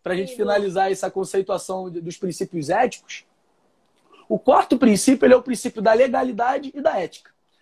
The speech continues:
Speaker 1: É um princípio conjunto, que ele diz o seguinte, que o médico deve respeitar toda a orientação do Conselho Federal de Medicina, ou seja, todos, todas as resoluções sobre a publicidade médica ética e também as leis do nosso país.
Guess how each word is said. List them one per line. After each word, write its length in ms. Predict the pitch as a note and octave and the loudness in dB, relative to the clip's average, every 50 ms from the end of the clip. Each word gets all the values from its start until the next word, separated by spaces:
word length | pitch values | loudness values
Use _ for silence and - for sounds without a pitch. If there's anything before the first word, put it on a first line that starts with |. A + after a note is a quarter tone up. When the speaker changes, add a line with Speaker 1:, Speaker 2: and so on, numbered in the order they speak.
| _ _ - | _ _ -14
Speaker 1:
É 100 | G#3+ A3+ | -10 -10
um 160 | A#3+ B3 A#3 | -8 -8 -10
princípio 500 | G3 _ - B3+ C4 - - A#3+ - C4+ | -10 _ -2 -2 -2 -2 -4 -6 -6 -6
conjunto, 480 | - C#4 D4 C#4+ B3 G#3 G#3+ F#3+ D#3+ _ | -4 -2 0 0 0 -2 -4 -8 -10 _
que 80 | - D#4 | -6 -2
ele 120 | D4 D4 | -2 0
diz 160 | C4 D4 D4 | 0 0 -2
o 40 | C#4+ | -2
seguinte, 480 | - F4 C#4+ B3 G#3+ F#3+ - - - _ _ _ _ _ _ _ _ _ _ _ _ _ _ _ | -2 -4 -2 -2 -4 -6 -8 -14 -20 _ _ _ _ _ _ _ _ _ _ _ _ _ _ _
que 200 | - E4 D#4 D4 - _ | 2 2 2 2 0 _
o 120 | - D4 D4+ | -2 0 2
médico 420 | D#4 D4 C4+ C4 C4 - - - | 2 4 4 4 2 2 -2 -4
deve 240 | C4 C4+ C4 B3 B3 | 0 0 0 2 2
respeitar 760 | A#3+ B3 A#3+ - - B3+ A#3+ F#3+ - - F#3 E3+ D#3+ - _ _ _ _ _ | 2 0 0 -4 -8 -8 -8 -6 -2 0 0 0 0 -6 _ _ _ _ _
toda 300 | - E4 E4+ F4 D#4+ D#4+ | -6 -4 -4 -2 -2 -2
a 40 | D4+ | 0
orientação 880 | D4 C#4+ C4+ C4+ C4 C4 - C4 A3+ - - - A#3+ A#3 A3 F#3+ D#3+ - _ _ | 0 0 0 -2 -4 -4 -4 -4 -4 -4 -4 -2 -2 -2 -2 -2 -6 -8 _ _
do 100 | - G3+ | -10 -8
Conselho 400 | F#3+ A#3 A3 G#3+ - - A#3 A#3+ | -4 -4 -4 -2 0 0 0 0
Federal 340 | G3+ - A3+ G#3+ G#3+ G3+ G#3 | 0 -2 0 0 2 0 0
de 100 | F#3+ F#3 | -2 -4
Medicina, 420 | G3 G3+ F#3 - - B3+ C#4 C#4 C#4 | -6 -8 -8 -8 -6 -6 -4 -4 -4
ou 60 | A#3+ | -6
seja, 260 | - - G3 F#3+ G3+ | -4 -4 -4 -4 -4
todos, 440 | - - D#4+ D#4 D4 B3 - - _ _ _ _ _ _ _ | -6 -6 -6 -6 -6 -8 -10 -14 _ _ _ _ _ _ _
todas 280 | - C4+ C#4+ D4 B3+ | -4 -2 -2 0 4
as 140 | B3 B3+ A#3+ | 4 4 4
resoluções 840 | A3 A3+ A3 F#3+ G#3 A3+ A3+ A3 F#3+ - - - A3 A#3+ B3+ C4 - | 4 4 4 4 2 0 0 0 -4 -6 -4 -2 0 0 0 0 -2
sobre 200 | - A3+ G3 F#3+ | -4 -4 -4 -4
a 40 | G3+ | -4
publicidade 600 | - G3 F3+ F#3 G3 - - F3+ F#3 F#3+ F#3 E3 E3+ | -6 -8 -10 -10 -10 -8 -4 2 2 2 2 0 -4
médica 420 | E3+ E3+ E3+ E3 D3+ - - B3+ C4+ | -4 -4 -4 -4 -6 -8 -8 -4 2
ética 380 | B3 G#3+ G#3+ G#3+ - - _ _ _ _ _ _ _ - | 2 2 2 2 -4 -14 _ _ _ _ _ _ _ -12
e 80 | D4 - | -10 -8
também 340 | - D4+ D4 C4+ C4+ C4+ C#4 | -4 -2 0 0 0 0 -2
as 160 | C#4+ C4 G#3+ | -4 -4 -4
leis 320 | B3+ B3 C4 C#4 D4 C4+ | 0 0 0 0 0 -4
do 100 | A3 A3 | -6 -6
nosso 300 | G3+ G3 F#3+ F3+ - - | -6 -4 -4 -6 -6 -8
país. 460 | - - - G3 E3 - - - _ | -6 -4 -4 -4 -4 -8 -14 -20 _